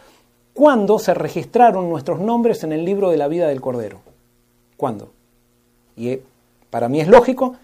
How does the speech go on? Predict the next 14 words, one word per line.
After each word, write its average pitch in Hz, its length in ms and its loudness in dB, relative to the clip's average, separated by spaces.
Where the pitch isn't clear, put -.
desde 151 360 4
antes 254 540 0
de 139 120 -2
la 139 100 -2
fundación 190 640 -8
del 127 160 -8
mundo. 107 320 -12
Desde 170 400 4
antes 285 320 2
de 202 80 -2
la 180 80 0
fundación 180 400 -2
del 214 140 0
mundo, 254 380 0